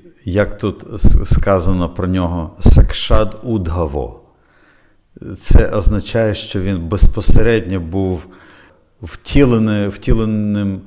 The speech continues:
святом радості. Це такий Удгава. Що цікаво, що після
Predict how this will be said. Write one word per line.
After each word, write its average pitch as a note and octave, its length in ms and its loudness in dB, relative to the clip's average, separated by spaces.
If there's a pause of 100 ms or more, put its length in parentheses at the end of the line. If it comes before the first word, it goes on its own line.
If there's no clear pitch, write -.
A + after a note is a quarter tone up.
(340)
святом F2+ 800 4
радості. D#2+ 680 -6 (1000)
Це - 220 -2
такий F3+ 300 -4
Удгава. - 600 -4 (1700)
Що - 180 -6
цікаво, F2 520 4
що D#2+ 260 -10 (220)
після F2 600 -4